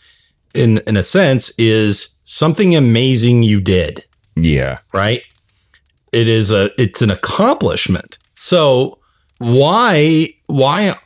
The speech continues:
Speaker 1: are feats things that we take instead of things that we earn? And I know a lot of people, um, flavor that anyway, or, like, house rule it, right? They just,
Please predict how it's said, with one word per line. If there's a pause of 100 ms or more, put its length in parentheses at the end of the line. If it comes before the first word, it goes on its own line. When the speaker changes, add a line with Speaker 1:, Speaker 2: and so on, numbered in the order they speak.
Speaker 1:
are
feats
things
that
we
take
instead
of
things
that
we
earn?
And
I
know
a
lot
of
people, (560)
um, (240)
flavor
that
anyway,
or,
like,
house
rule
it, (140)
right?
They
just,